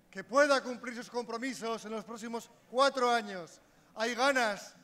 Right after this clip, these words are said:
de celebrarlo y de gritar. Así que empezaremos por eso, por intentar que todo el mundo vaya a votar este domingo.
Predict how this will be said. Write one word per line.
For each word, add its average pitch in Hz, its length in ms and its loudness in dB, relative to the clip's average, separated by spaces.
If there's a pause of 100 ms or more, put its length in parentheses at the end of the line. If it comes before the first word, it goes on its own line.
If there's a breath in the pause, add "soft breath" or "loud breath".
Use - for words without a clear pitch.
(200)
de 202 120 -8
celebrarlo 208 540 -2
y 269 40 -4
de 262 100 0
gritar. 233 600 0 (480)
Así 208 200 -16
que 240 560 -4
empezaremos 208 580 -2
por 240 180 0
eso, 170 320 -6 (480)
por 190 140 -10
intentar 226 640 2
que 240 140 -6
todo 247 180 -2
el 247 60 -2
mundo 262 340 0
vaya 247 340 4
a 240 40 4
votar 233 500 0 (300)
este 240 260 -6
domingo. 202 640 -10